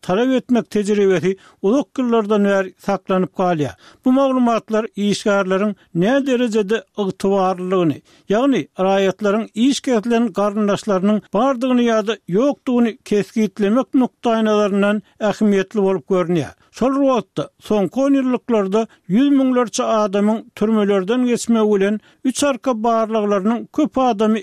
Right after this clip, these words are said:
alada goýanlygy, beýguna adamlaryň hem başga ýerleriniň eden jenaýet üçin rahatsız edilýänligi habar berilýär. Temany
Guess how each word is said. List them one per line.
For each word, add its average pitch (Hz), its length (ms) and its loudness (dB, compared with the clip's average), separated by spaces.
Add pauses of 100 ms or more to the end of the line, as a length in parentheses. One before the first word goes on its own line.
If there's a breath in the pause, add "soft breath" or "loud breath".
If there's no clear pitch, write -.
(120)
alada 208 400 0 (100)
goýanlygy, 185 600 0 (220 soft breath)
beýguna 214 560 2
adamlaryň 240 500 2
hem 214 240 0 (220 soft breath)
başga 214 320 -2
ýerleriniň 254 680 0
eden 220 400 -2 (160)
jenaýet 214 520 0
üçin 214 380 -2 (220 soft breath)
rahatsız 208 720 -2
edilýänligi 214 720 0
habar 196 380 0
berilýär. 180 480 0 (260 soft breath)
Temany 254 560 2